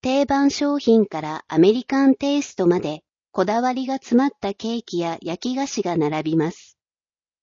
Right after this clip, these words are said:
営業時間は、午前十一時から午後七時、土曜、日曜、祝日は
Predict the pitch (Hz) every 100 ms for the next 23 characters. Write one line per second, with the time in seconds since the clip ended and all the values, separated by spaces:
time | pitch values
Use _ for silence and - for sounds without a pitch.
0 | _ _ _ _ _ 196 233 247 269 277
1 | 277 - 226 175 156 160 _ _ _ -
2 | 240 254 226 190 165 202 240 240 277 262
3 | 233 175 165 156 - - 233 202 180 -
4 | - 220 - 147 _ _ _ _ _ -
5 | 190 220 254 220 - 170 165 - 226 233
6 | 185 - - - - 202 214 - 202 202
7 | 208